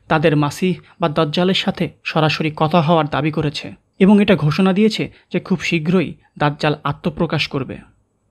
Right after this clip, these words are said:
দাজ্জাল যদি আত্মপ্রকাশ করে, তবে জেনে রাখবেন যে মানবজাতির ইতিহাসে সবচেয়ে বড়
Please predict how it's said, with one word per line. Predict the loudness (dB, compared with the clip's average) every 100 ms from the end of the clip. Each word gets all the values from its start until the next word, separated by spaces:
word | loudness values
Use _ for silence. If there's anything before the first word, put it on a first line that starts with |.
| _ _ _ _ _ _ _ _ _ _
দাজ্জাল | 2 2 4 4
যদি | 4 2
আত্মপ্রকাশ | -2 -2 -2 0 0 0
করে, | 0 -2 -2 -12 _ _ -2
তবে | 0
জেনে | 2 4 4
রাখবেন | 2 2 2 0 _ -2
যে | 2
মানবজাতির | 4 4 4 2 0 0
ইতিহাসে | 0 2 4 2 0 -6 -12
সবচেয়ে | -2 0 0 0 -2 2
বড় | 2